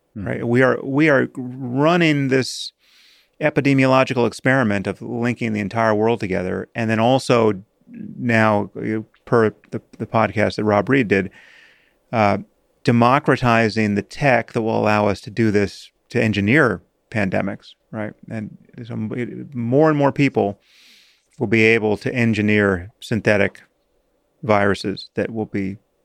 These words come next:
Speaker 2: uh, by the sheer fact that they would have been engineered with malicious intent, you know, worse than covid. And we're still living in a,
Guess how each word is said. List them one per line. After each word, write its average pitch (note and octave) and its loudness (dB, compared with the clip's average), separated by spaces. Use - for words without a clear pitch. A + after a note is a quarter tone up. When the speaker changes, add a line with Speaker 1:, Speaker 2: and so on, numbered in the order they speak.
Speaker 2:
uh, A2 -10
by G#2+ 0
the F2 -10
sheer - 0
fact G2+ 0
that F#2+ -4
they G2+ -2
would G2 0
have F2 -2
been G2+ 2
engineered G2+ 2
with F#2+ -2
malicious A2 0
intent, A2 0
you A#2+ -4
know, F#2+ -4
worse G#2+ 2
than F#2+ -4
covid. F#2+ -2
And A#2+ 0
we're C#3+ 0
still F3+ 0
living D#3 2
in C3 -2
a, C3 0